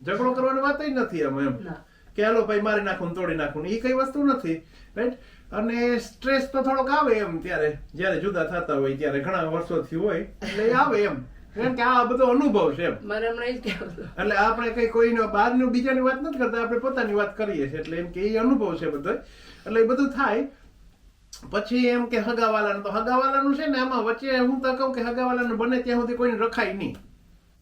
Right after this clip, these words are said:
Speaker 1: હગાવાલાને.
Speaker 2: <laughs>
Speaker 1: રાઈટ? એના કરતાં હે ને બે માણસ હે ને હરખી રીતે સમજી લેવાનું.
Speaker 2: હમ.
Speaker 1: હમ?
Speaker 2: હમ.
Speaker 1: ને શાંતિથી તમે સમજી લ્યો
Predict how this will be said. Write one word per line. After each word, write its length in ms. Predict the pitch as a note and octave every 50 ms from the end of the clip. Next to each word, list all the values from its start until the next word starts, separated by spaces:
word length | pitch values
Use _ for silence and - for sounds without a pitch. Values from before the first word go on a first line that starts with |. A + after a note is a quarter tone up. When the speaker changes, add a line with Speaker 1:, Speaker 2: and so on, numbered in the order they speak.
| _ _ _ _ _ -
Speaker 1:
હગાવાલાને. 680 | G3+ G3+ F#3+ D#3+ C#3+ C#3+ C3+ B2 - G2+ G2 - - - - G3 - - -
Speaker 2:
<laughs> 380 | - D3+ E3+ D#3 C#3+ F3 E3+ E3
Speaker 1:
રાઈટ? 220 | F#3 B3 C#4 C4+
એના 180 | A#3+ B3 C4 C4
કરતાં 280 | B3+ C4 B3 B3+ C4
હે 120 | C4+ C#4+ C#4+
ને 160 | C4 B3 A#3+ A#3+ - - - - - - - F3
બે 160 | G3 A#3 B3+
માણસ 380 | B3 A#3 A3+ A#3+ B3+ C4 B3+ C4+
હે 60 | C#4
ને 140 | C#4 C#4 B3+
હરખી 300 | A#3+ A#3 A#3 A#3 - B3+
રીતે 200 | B3 A#3+ A#3 A#3
સમજી 300 | A3+ B3 B3 A3 G#3 F#3
લેવાનું. 540 | D#3+ D3 C3+ C3 A#2+ A#2+ B2+ B2+ B2+ - - _ _ _ _ _ -
Speaker 2:
હમ. 340 | G3+ G#3+ F#3+ F#3+ F3+ F3 G#3 F#3+ F3 E3
Speaker 1:
હમ? 140 | F3 G#3+ C#4
Speaker 2:
હમ. 400 | D#4+ E4 - - - - - G#3 F#3+ F#3 F3+ E3
Speaker 1:
ને 120 | G3 G#3
શાંતિથી 540 | G3+ B3+ B3+ C4+ C#4 C#4 C#4 C#4 - C#4 C4+
તમે 340 | A#3+ C4+ C4+ C#4 C4+ C4+ C4+ B3+ B3
સમજી 320 | D#4 E4 D#4 C#4 D4+ C#4
લ્યો 400 | A#3+ A3 G#3+ G#3 G#3 G#3 G3+ -